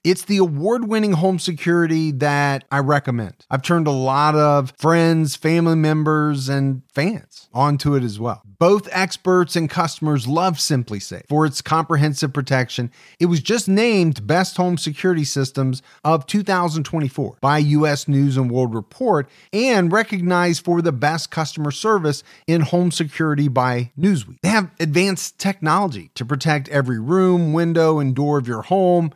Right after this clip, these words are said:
They also have a slew of cameras to keep watch for suspicious activity twenty-four seven. Protect your home today. Our listeners get a special twenty percent off any new SimpliSafe system when you sign up for Fast Protect monitoring.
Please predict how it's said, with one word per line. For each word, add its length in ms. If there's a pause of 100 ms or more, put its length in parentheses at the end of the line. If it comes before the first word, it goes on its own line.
They 80
also 340
have 560
a 120
slew 560
of 120
cameras 720
to 100
keep 320
watch 400
for 280
suspicious 720
activity 720 (120)
twenty-four 540
seven. 300 (160)
Protect 400
your 120
home 240
today. 280 (220)
Our 160
listeners 420
get 160
a 40
special 520
twenty 400
percent 420
off 280
any 240
new 220
SimpliSafe 680
system 480 (220)
when 160
you 120
sign 380
up 220
for 200
Fast 420
Protect 460
monitoring. 520